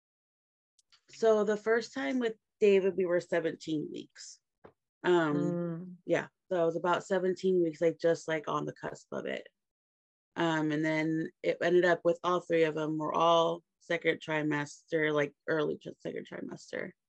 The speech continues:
Speaker 1: And, like, gradually we ended up getting a little bit further, like, a week or two each time, but still,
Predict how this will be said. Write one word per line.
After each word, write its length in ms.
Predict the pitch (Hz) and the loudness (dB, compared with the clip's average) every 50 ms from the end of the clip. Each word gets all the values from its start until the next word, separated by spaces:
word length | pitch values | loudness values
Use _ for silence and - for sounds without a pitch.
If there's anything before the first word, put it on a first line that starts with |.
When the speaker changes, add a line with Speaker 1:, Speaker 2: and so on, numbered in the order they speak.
| _ _ _ _ _ _ _ _ _ _ _ _ _ _ _ - - - _ _ _ _ _ _ - | _ _ _ _ _ _ _ _ _ _ _ _ _ _ _ -20 -20 -20 _ _ _ _ _ _ -6
Speaker 1:
And, 120 | 165 165 | -2 0
like, 240 | 165 156 147 147 - _ | 0 2 0 -2 -4 _
gradually 600 | - 202 208 226 226 208 226 233 220 220 220 214 | 2 4 4 4 4 4 2 4 4 4 4 2
we 180 | 185 190 185 175 | 2 0 0 2
ended 180 | 165 165 165 | 2 0 0
up 160 | 165 160 - _ | -2 -4 -4 _
getting 260 | - 165 165 165 165 | -6 -4 -2 -2 -2
a 60 | 160 | -2
little 220 | 156 160 156 165 160 | -2 0 0 0 0
bit 180 | 160 - - _ _ | 0 -2 -4 _ _
further, 320 | 165 160 165 165 170 180 | 0 2 2 4 4 4
like, 180 | 170 165 156 - - | 4 2 2 0 -4
a 60 | 156 | -6
week 260 | 151 170 170 165 - | -6 -6 -6 -4 -2
or 100 | 175 170 | -2 -2
two 280 | 165 - - 165 165 160 | -2 -4 -8 -8 -8 -8
each 200 | 160 - - - | -8 -10 -12 -12
time, 380 | - 156 156 160 160 165 165 | -8 -6 -4 -2 0 0 -2
but 160 | 151 151 - - | -2 -4 -6 -8
still, 480 | - - - 151 143 143 139 143 147 | -10 -6 -4 -4 -2 -2 -4 -6 -10